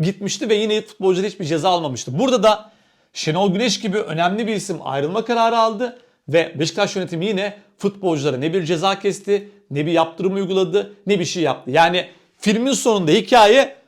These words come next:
futbolcuların dediği olur bu kulüpteye geldi. Ve tabii ki bu bir kulüp için, bir, bir büyük kulüp için ya da büyük küçük demeyeyim,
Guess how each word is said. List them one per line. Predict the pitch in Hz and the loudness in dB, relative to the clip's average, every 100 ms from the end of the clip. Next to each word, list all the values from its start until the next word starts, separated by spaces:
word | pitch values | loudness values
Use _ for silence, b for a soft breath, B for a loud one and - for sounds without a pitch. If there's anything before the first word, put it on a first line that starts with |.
| _ | _
futbolcuların | - 269 - 208 196 175 247 226 - 147 | -2 -2 4 4 6 4 2 0 -6 -2
dediği | 170 202 196 240 | 2 4 4 4
olur | 202 151 135 | 4 2 0
bu | 160 | -4
kulüpteye | 170 160 - 147 | -2 -2 0 0
geldi. | 127 120 110 110 b b | 0 -4 -8 -14 b b
Ve | 165 | 0
tabii | 190 214 151 | 2 0 -2
ki | - 135 | -4 -4
bu | 165 214 - _ _ | -2 -2 -4 _ _
bir | 147 165 | -8 -4
kulüp | 190 226 214 | -2 -2 -4
için, | 135 123 117 143 | -8 -12 -14 -18
bir, | 113 156 120 120 - | -6 -6 -6 -10 -6
bir | 156 151 131 | -4 -4 -4
büyük | 233 240 | -4 -4
kulüp | 190 160 | -4 -4
için | - 190 - b b | -8 -10 -10 b b
ya | 175 | 2
da | 226 170 | 2 4
büyük | 240 240 | 0 -2
küçük | - 214 - | -10 -6 -2
demeyeyim, | 247 185 185 | -2 -2 -6